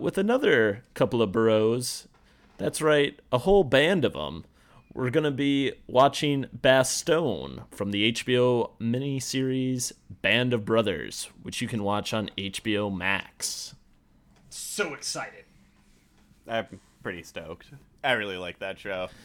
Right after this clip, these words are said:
Speaker 2: It's good.
Speaker 3: It's, like, the best show. <laughs>
Speaker 1: It is, it is an all-time top-tier show.
Speaker 3: Yeah, it's, it's a tw-, it's a twelve out of ten.
Speaker 2: Easily.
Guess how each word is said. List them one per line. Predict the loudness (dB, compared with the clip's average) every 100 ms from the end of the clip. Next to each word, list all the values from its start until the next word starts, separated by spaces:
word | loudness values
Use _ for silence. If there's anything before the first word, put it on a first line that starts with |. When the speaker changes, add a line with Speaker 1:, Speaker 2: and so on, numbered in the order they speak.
| -20
Speaker 2:
It's | -18 -18
good. | -12
Speaker 3:
It's, | -8
like, | -8
the | -8
best | -10 -10 -10
show. | -12 -6 -2 -2
<laughs> | 0
Speaker 1:
It | 0 0 0
is, | 0 -4 -8
it | -6 -4
is | -2
an | -2 0
all-time | 4 4 2 -2 -2 -4
top-tier | -4 -4 -6 -8 -8
show. | -6 -6 -6 -12 _ -20 -20 -20 -20 -20 -20 _ -16
Speaker 3:
Yeah, | -6 -4 -2
it's, | 0 -2 -4 -20 -18 -4
it's | -4 -2
a | -6
tw-, | -6
it's | -4 -4 -4
a |
twelve | -4 -4 -2
out | -4
of | -4
ten. | -6 -6 -8 -12 _ _ _ _
Speaker 2:
Easily. | -10 -10 -10 -16 -20